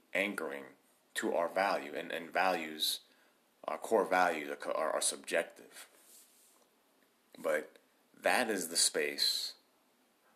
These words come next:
where we're at peace. And that is the space where we can optimize growth. Steven Kotler writes about it in his, uh, Flow Research Initiative.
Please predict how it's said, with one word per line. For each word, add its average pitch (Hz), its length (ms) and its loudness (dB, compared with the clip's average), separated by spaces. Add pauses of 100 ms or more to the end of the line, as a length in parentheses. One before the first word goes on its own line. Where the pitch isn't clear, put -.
where 85 140 2
we're 76 100 2
at - 200 -2
peace. - 540 -10 (500)
And 78 200 -2
that 95 220 4
is 90 140 -2
the 82 100 -8
space - 880 2 (840)
where 78 440 2 (180)
we 92 140 -4
can 90 180 -4 (100)
optimize 76 680 -2
growth. - 520 -4 (880)
Steven 80 400 -2
Kotler 92 360 4
writes 90 280 2
about 85 320 2
it - 160 -4 (360)
in 82 440 -4 (680)
his, 80 300 -6
uh, 76 140 2
Flow 90 420 0
Research 92 540 0
Initiative. 92 840 -4